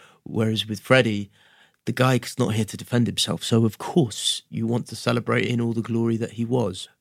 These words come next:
So I think it's been a lovely, it's been, frankly,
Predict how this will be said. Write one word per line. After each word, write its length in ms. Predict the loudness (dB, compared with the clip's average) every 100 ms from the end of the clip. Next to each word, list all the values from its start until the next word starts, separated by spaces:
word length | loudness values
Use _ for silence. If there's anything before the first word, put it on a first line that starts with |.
| _
So 400 | -4 4 6 6
I 140 | 0 -6
think 220 | -4 -4
it's 100 | -4
been 160 | -2
a 60 | 0
lovely, 320 | -2 -2 -2
it's 180 | 0 -2
been, 380 | 0 2 2 0 _ _ _ _
frankly, 800 | -14 0 2 2 0 0 -2